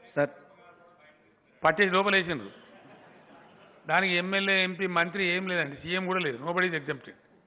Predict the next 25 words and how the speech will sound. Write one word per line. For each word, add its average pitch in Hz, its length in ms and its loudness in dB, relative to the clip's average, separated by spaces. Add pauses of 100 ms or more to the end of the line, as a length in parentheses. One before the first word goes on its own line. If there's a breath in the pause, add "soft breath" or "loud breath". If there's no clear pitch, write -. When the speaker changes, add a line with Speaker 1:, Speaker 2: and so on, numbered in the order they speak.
(140)
Speaker 1:
సార్, 151 120 2 (180)
అంటే 139 160 0
ఇతర 135 300 4
దేశాల 190 320 4
నుంచి 175 140 -2
వెళ్ళి 165 280 4
వాళ్ళని 135 360 2 (120)
రమ్మనడం 156 420 6
ఏంది, 156 280 4
తర్వాత 143 320 2
మనం 139 180 2
ఇంత 135 220 0
పరేషాన్ 127 560 0
కావడం 123 260 4
ఏంది 104 200 -10
సార్? 117 160 -16
మరి 117 220 -8
మొత్తం, 139 340 0
ఆ, 151 220 2 (360 soft breath)
విమానయాన 151 560 4
శాఖ 139 220 4
మొత్తం 135 360 0
కూడా 165 140 2
బంద్ 135 220 0
చేయకుండా 135 560 2